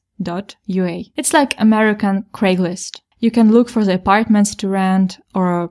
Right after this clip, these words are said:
to buy. You can also look for other things you want all over Ukraine.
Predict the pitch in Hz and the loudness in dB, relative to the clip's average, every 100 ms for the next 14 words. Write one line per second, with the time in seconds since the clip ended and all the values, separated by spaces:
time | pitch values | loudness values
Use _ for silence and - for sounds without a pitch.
0 | - 196 170 170 170 175 185 - 220 226 | -10 -6 -4 -2 -2 -4 -6 -4 -2 0
1 | 220 208 - 202 196 190 185 180 202 - | 0 -2 0 0 0 0 0 0 -2 -4
2 | - 294 285 240 185 190 208 - - _ | -2 0 0 -2 -2 -2 -2 -6 -14 _
3 | _ - 220 202 196 196 - - 311 - | _ -6 -2 -2 0 -4 -4 -2 0 0
4 | 220 202 185 180 - 170 165 | 0 0 0 -4 -8 -10 -10